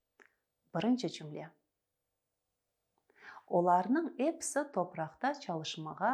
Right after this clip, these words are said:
бугдай экмәге. Икенче җөмләдә. Без эпымыз саде вә ади шәйләрдән.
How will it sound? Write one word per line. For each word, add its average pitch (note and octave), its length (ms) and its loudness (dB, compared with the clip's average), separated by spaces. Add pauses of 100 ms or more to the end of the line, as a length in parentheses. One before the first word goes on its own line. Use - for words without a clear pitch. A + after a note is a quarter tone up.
(120)
бугдай D#3+ 600 -2
экмәге. D3+ 880 -10 (2000)
Икенче D3+ 400 -10
җөмләдә. F#3+ 500 -6 (760)
Без C#4+ 300 6 (200)
эпымыз B3 680 0
саде E3+ 480 2 (160)
вә F3+ 180 -2
ади E3 520 0 (380)
шәйләрдән. E3+ 1040 -2